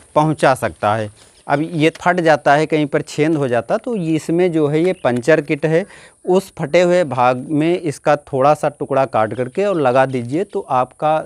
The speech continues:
तिरपाल फिर से उसी तरह से सुरक्षित हो जाएगा। तो यानी काफ़ी ढेर फ़ायदे हैं और लंबे समय तक यूज़ आप कर सकते हैं। जब मेरे पास ये डेढ़ साल हो गया उसी तरह का बना हुआ, तो आगे और भी चलेगा। अब ऐसा तो नहीं है कि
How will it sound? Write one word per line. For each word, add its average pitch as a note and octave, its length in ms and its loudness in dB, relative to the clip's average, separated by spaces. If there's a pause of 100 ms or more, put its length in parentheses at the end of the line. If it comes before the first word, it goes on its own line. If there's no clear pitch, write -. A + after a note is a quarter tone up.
(140)
तिरपाल B2+ 440 0
फिर A#2+ 240 -8
से C#3+ 200 -6
उसी D3+ 360 -8
तरह G#2+ 280 -4
से E3 220 0 (400)
सुरक्षित E3 540 0
हो A#2 120 -2
जाएगा। A2 320 2
तो - 400 -6
यानी G3+ 180 2
काफ़ी D3+ 560 0
ढेर E3 300 -2
फ़ायदे C#3 380 0
हैं D3+ 200 -2
और E3 140 -2
लंबे D3+ 340 0
समय C#3+ 300 -4
तक - 240 -6
यूज़ D3 480 -2
आप C3 220 0
कर C#3 180 0
सकते C#3+ 300 -6
हैं। C#3 180 0
जब C#3 120 0
मेरे A#2+ 300 0
पास B2 300 0
ये B2+ 160 0
डेढ़ A#2 240 -2
साल A#2+ 320 -2 (100)
हो A#2 180 -4
गया A#2+ 260 0
उसी A2+ 260 -4
तरह A#2+ 220 0
का A#2+ 160 0
बना A2+ 220 -2
हुआ, B2+ 280 0 (360)
तो D#3+ 60 0
आगे C#3+ 360 2
और C3 300 0
भी C3 140 -4
चलेगा। B2+ 380 0
अब A#2+ 100 0
ऐसा A#2 240 -2
तो D3+ 160 -4
नहीं D3 240 -2
है D3+ 100 -4
कि D3 140 -10